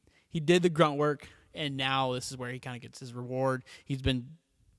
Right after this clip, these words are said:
featured, uh, a little bit more on SmackDown the last couple weeks than he had been, you know, before that.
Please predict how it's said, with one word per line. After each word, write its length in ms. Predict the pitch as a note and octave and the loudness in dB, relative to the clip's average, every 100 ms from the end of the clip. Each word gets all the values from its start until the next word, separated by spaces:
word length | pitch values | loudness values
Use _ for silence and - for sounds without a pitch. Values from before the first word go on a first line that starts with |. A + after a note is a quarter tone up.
| _ _ _ _ - | _ _ _ _ -8
featured, 540 | F#3 F#3+ - F3+ D#3+ - - - - _ _ _ _ _ _ - | -2 0 4 4 4 -4 -20 -20 -20 _ _ _ _ _ _ -4
uh, 560 | D#3+ D3 C#3+ C#3+ C#3+ C#3+ | 2 6 6 6 6 4
a 20 | |
little 140 | C3 E3+ | 4 4
bit 140 | E3 | 2
more 280 | D3 D3 D3 | 2 4 6
on 120 | C#3 | 4
SmackDown 440 | C3 C3+ C3 C3+ B2+ | 2 -2 -2 -4 -4
the 60 | |
last 220 | B2+ B2+ | -4 -4
couple 180 | - C3+ | -6 -4
weeks 240 | B2+ B2+ - | -4 -4 -8
than 160 | A#2+ | -6
he 120 | A#2+ | -6
had 280 | B2+ C3+ B2 | -6 -6 -6
been, 300 | B2 B2 B2 - - - - _ _ | -4 -4 -4 -10 -16 -18 -20 _ _
you 120 | C3 | -2
know, 180 | A#2 A2 | 0 -2
before 380 | C3+ B2 - A#2+ | -4 -4 -2 0
that. 240 | B2 A#2+ | 0 -2